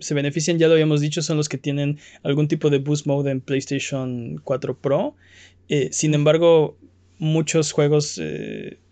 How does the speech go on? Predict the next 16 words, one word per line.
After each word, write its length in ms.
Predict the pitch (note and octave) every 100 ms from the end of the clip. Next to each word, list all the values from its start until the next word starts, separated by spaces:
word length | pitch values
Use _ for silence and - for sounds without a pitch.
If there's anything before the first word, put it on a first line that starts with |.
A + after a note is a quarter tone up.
| _
también 480 | - C#3 C#3+ C#3+ C#3+
tienen 540 | D3 C#3+ C#3 C3 C3+ -
mejoras, 720 | - D3 - C#3+ C3+ B2+ - -
sobre 240 | - D3 C#3
todo 200 | D#3+ E3
en 120 | C#3+
el 80 | A#2+
frame 300 | D#3 D3+ C#3
rate, 240 | D3 C#3+
es 100 | C#3
lo 140 | C#3 -
que, 260 | B2 A2+ - - _ _ _ E3+
lo 200 | C#3+ -
que 120 | B2
pudimos 500 | A#2 - C3+ C3+ C3
apreciar. 480 | B2 - A#2+ D3 A#2+